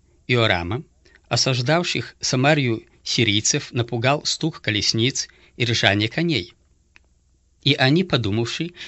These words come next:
что их окружает войско хиттейское и египетское, оставивши все, бежали кто куда. Четвертое Царств семь шесть семь.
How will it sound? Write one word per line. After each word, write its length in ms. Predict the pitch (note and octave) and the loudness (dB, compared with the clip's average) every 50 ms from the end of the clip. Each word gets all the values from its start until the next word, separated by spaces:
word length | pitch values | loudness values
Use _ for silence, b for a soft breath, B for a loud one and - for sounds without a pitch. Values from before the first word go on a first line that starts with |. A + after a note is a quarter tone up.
| B B | B B
что 200 | - - - D3 | -4 0 2 2
их 320 | C3+ - G3+ F#3 - - - | 2 2 0 -2 -2 -2 -2
окружает 680 | - C3 - - B2+ B2+ A#2+ - D3 D3+ C#3+ A#2+ - - | -2 -2 -2 0 -2 0 2 2 2 2 2 0 -2 -6
войско 580 | - - D3+ D#3 D#3 - - - - A2+ G#2 - _ _ _ - | -6 0 2 2 2 2 0 0 -2 -4 -4 -6 _ _ _ -10
хиттейское 680 | - C3 A#2 - - C#3+ D#3 E3 - - - - A2+ G2 | -6 -6 -2 0 2 4 4 4 2 0 0 -2 -4 -4
и 120 | - A2+ | -2 -4
египетское, 680 | A2+ A2 G#2 F#2 - A#2+ A2+ - - - C#3 D3 D#3 D#3 - _ _ _ _ _ _ _ _ b b b b b | -4 -4 -4 -6 -4 -4 -4 -2 0 0 0 0 0 -4 -10 _ _ _ _ _ _ _ _ b b b b b
оставивши 680 | b B2+ A#2+ - - C3+ D3 E3 E3 D#3 D3+ - A#2 G#2 | b 0 0 2 2 2 2 4 2 0 0 0 -2 -2
все, 400 | - - - C#3 C#3+ D3+ D3+ b b b b b | -2 0 0 0 0 0 -2 b b b b b
бежали 480 | b A#2+ B2+ A#2 C3 C3 C3 C3+ B2+ B2 | b 0 2 4 4 4 4 2 2 -2
кто 200 | A#2+ - - G#2+ | -4 -4 -6 -6
куда. 340 | - - A2+ G#2 G2 F2 E2 - _ _ _ _ _ _ _ _ _ _ _ _ _ _ - | -6 -4 -2 -2 -2 -2 -2 -6 _ _ _ _ _ _ _ _ _ _ _ _ _ _ -10
Четвертое 480 | - - A2+ - - G#2+ G2+ G2 G2+ F#2 | -8 -6 -6 -2 -2 -2 0 0 -2 -2
Царств 480 | - - B2+ C3+ C#3 - - - - - | 0 0 0 0 0 -2 -4 -6 -6 -8
семь 420 | - - - - A2 A2+ A2+ A#2+ A#2+ - - | -8 -4 0 2 2 2 2 -2 -6 -8 -8
шесть 480 | - - - G#2 F#2+ - - - - - | -6 -4 -2 -2 0 -2 -2 -4 -6 -10
семь. 360 | - - - - - D#2+ - | -8 -8 -6 -8 -8 -12 -14